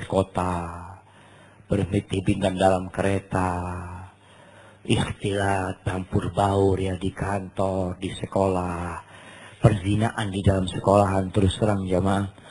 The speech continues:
dulu tahun sembilan tiga, tahun sembilan tiga, insya Allah,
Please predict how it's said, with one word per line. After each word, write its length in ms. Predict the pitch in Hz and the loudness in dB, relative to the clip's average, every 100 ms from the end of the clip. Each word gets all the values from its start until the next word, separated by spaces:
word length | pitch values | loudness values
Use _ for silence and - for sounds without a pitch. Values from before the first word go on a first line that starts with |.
| - - | -20 6
dulu 400 | 104 104 113 95 | 10 10 10 6
tahun 240 | 110 104 104 | 4 2 0
sembilan 560 | - 101 101 98 95 | -2 0 0 0 -2
tiga, 440 | - 113 - 90 - - _ _ _ _ _ _ _ - _ _ _ _ _ - | -4 -4 -4 -6 -8 -16 _ _ _ _ _ _ _ -20 _ _ _ _ _ -6
tahun 280 | 104 107 104 | 2 4 4
sembilan 340 | 104 101 98 95 | 0 0 0 2
tiga, 320 | 117 104 98 | 2 4 4
insya 320 | 92 92 90 | 2 0 -2
Allah, 240 | 98 107 | 0 0